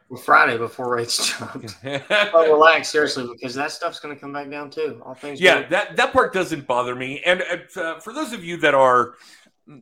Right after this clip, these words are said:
Speaker 2: kind of watching what goes on in the mortgage-backed securities market or with what goes on in mortgage rates, and please understand that right now, that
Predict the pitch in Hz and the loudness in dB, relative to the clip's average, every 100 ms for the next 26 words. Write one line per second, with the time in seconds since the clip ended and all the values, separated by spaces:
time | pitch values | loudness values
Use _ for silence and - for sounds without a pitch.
0 | _ - 214 175 139 123 131 131 - 123 | _ -4 -2 -2 -4 -2 0 0 -2 -10
1 | 113 117 117 110 107 117 117 110 110 110 | -10 -10 -10 -10 -10 -10 -10 -8 -8 -8
2 | 101 110 104 - - 117 110 104 110 107 | -6 -6 -6 -12 -8 -6 -6 -10 -8 -6
3 | 110 107 92 85 - 131 131 117 110 113 | -6 -10 -12 -14 -4 -2 -2 -4 -4 -6
4 | 107 98 104 107 101 110 110 - 95 _ | -6 -8 -12 -12 -12 -10 -12 -14 -20 _
5 | _ _ 247 202 196 139 127 147 135 117 | _ _ -12 -8 -6 -6 -10 -10 -8 -8
6 | 107 110 104 107 107 156 170 | -6 -8 -6 -8 -4 2 2